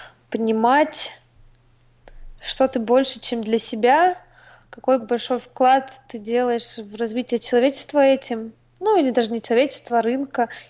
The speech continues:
ещё чего, того, что тебе важно. Что важно, ты развиваешь, во что важно, ты делаешь вклад. И если появляется такой мотиватор,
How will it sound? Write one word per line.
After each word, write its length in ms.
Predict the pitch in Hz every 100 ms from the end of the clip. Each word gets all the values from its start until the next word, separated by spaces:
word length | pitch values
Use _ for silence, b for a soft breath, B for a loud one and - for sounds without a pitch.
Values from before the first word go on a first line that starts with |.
| B
ещё 220 | 226 277
чего, 480 | 269 - 240 240 240 _ _ B B B B _ _ - _
того, 200 | - 233
что 140 | -
тебе 200 | 226 220
важно. 460 | 220 226 226 208 202 _ _ _ _ _ _ _
Что 240 | - - 233
важно, 380 | 233 262 247
ты 120 | 226 233
развиваешь, 600 | 214 214 214 269 277 -
во 140 | 220
что 180 | 220 -
важно, 320 | 226 240 233 220
ты 100 | 214
делаешь 320 | 220 214 214
вклад. 480 | - 226 214 208 - B B B B B
И 60 | 220
если 320 | 247 254 226
появляется 720 | - 233 226 233 233 - 220
такой 340 | - 226 240
мотиватор, 680 | 233 226 - 233 311 339 254